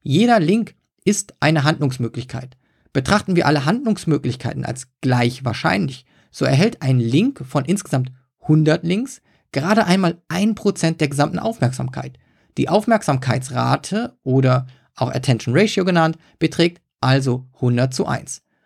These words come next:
Ein einziger Link beziehungsweise ein einziger Button oder ein einziger Call to Action auf der gesamten Seite erhält hingegen die gesamte Aufmerksamkeit und führt demnach eher zur gewünschten Handlung. Die Conversion Rate steigt.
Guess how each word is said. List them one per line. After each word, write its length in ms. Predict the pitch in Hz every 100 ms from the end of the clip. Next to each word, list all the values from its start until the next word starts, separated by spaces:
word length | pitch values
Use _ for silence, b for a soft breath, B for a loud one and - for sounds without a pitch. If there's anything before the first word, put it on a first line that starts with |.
| _ -
Ein 180 | 143 131
einziger 460 | 156 214 214 208 180
Link 400 | 175 220 170 -
beziehungsweise 760 | 131 160 156 - 135 135 131
ein 200 | 127 123
einziger 340 | 135 135 - 123
Button 540 | 160 - 202 196 185
oder 200 | - 139
ein 160 | 131 127
einziger 400 | 131 131 127 127 B B _
Call 240 | - 127 127
to 80 | -
Action 460 | 196 - 180 170
auf 220 | 185 220
der 120 | - 170
gesamten 400 | 143 156 - 139
Seite 340 | 139 143 -
erhält 280 | 127 147 151
hingegen 460 | 156 139 143 151 b -
die 60 |
gesamte 400 | 160 170 220 208
Aufmerksamkeit 720 | 208 214 208 - 127 127 120 -
und 100 | 127
führt 220 | 139 127
demnach 520 | 131 131 170 175 123 -
eher 320 | 135 147 151
zur 140 | 147 139
gewünschten 440 | 127 131 - 135
Handlung. 340 | 131 127 - - b b b
Die 60 | 135
Conversion 580 | 151 131 156 180 202 160
Rate 280 | 135 143 - _ -
steigt. 640 | - - 120 131 -